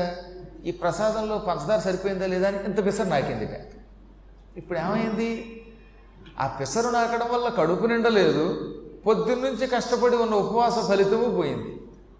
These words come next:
ఏకాదశి నాడు ఉపవాసం ఉండి తెడ్డు నాకి మొత్తం ఉపవాసం యొక్క ఫలితం అంతా పోగొట్టుకున్నట్లుగా ఇన్నాళ్ళు కష్టపడి సత్యాన్ని నిలబెట్టుకుని ఈ చివరి క్షణంలో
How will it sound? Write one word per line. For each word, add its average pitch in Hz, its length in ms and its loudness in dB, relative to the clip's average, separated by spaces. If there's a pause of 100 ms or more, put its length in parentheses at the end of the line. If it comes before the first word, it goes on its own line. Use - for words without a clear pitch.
(960)
ఏకాదశి 214 640 0
నాడు 220 220 0
ఉపవాసం 202 520 0
ఉండి 190 160 0
తెడ్డు 185 500 4
నాకి 220 720 0 (260)
మొత్తం 190 440 -2
ఉపవాసం 202 840 0
యొక్క 185 400 -4
ఫలితం 196 400 0
అంతా 180 480 -2
పోగొట్టుకున్నట్లుగా 139 1400 -2 (2250)
ఇన్నాళ్ళు 190 640 4
కష్టపడి 226 600 2
సత్యాన్ని 214 580 0
నిలబెట్టుకుని 202 720 2
ఈ 202 240 -2
చివరి 233 280 4
క్షణంలో 254 720 2